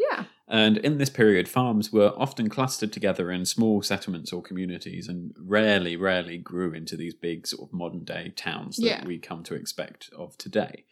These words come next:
Speaker 2: On these farms, they would have grown barley and rye for that lovely bread that
Speaker 1: Mm-hmm.
Speaker 2: Åsa loves so much,
Speaker 1: Mm.
Speaker 2: and to a smaller extent, wheat.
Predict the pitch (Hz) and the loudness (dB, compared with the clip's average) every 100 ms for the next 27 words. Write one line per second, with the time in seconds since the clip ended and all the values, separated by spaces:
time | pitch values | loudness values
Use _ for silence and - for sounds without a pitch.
0 | - 123 120 113 - 117 127 117 107 98 | 0 4 6 6 4 4 4 2 2 2
1 | 95 104 95 95 95 92 - 92 90 92 | 2 4 4 4 0 -4 -2 2 2 2
2 | 101 117 101 90 87 82 92 110 117 - | 2 2 0 0 0 0 -2 -2 -4 -10
3 | - - - 90 98 - 175 185 - 214 | -14 -10 -6 -4 -2 -4 -2 -2 2 4
4 | 214 - 92 87 - 90 98 113 226 214 | 4 2 -2 -4 -4 -2 -2 -4 -6 -10
5 | 214 208 196 196 101 143 196 208 196 - | -10 -10 -12 0 2 4 2 4 4 6
6 | 135 107 71 - 87 - 151 - - | 4 4 2 0 -2 0 0 -2 -6